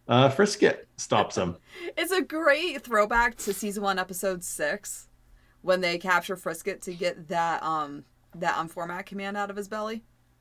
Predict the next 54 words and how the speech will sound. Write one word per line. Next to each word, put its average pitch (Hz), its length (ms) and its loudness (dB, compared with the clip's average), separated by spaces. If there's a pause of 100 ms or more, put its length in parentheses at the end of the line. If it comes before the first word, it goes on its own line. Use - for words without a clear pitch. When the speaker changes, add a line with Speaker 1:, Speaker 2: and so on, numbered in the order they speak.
(160)
Speaker 1:
Right. 110 520 8 (420)
Speaker 2:
And 160 100 -8
it's 160 80 -10
just 175 140 -8
like, 170 160 -8
"Yeah, 160 240 0
no, 160 180 -6
motherfuckers, 151 560 -10
you 151 100 -12
guys 143 200 -8
stay - 180 -14
back. - 300 -12 (400)
I'm - 60 -10
gonna 123 40 6
Speaker 1:
Now 135 140 10
Speaker 2:
crawl 127 40 10
Speaker 1:
it's 120 100 2
Speaker 2:
on - 60 -2
your 113 80 4
Speaker 1:
my 170 240 12
Speaker 2:
face." - 80 4
Speaker 1:
turn. 107 420 8 (200)
Speaker 2:
Exactly. - 680 -4
Speaker 1:
<laughs> - 40 -20 (920)
And, 170 280 10
um, 175 300 10
some, 202 300 2 (180)
something, 220 560 4
sorry, 185 240 8
go 117 140 10
ahead. 87 260 4 (140)
Speaker 2:
Oh, 226 100 4 (180)
I 254 80 8
was 247 80 6
gonna 269 140 2
say, 226 160 2
Bob's 196 300 6
yelling 202 280 2
over 185 420 2
at 170 220 4
Matrix, 165 460 -8
like, 160 160 -6
"Don't 185 160 4
let 170 160 0
him 160 80 -6
get 156 120 -4
away," 156 480 0
and 156 280 -4
Matrix 170 320 -10
throws 160 180 -6
a 151 40 -16
targeting 165 520 -4
on 143 180 -8
Megabyte. 151 560 -6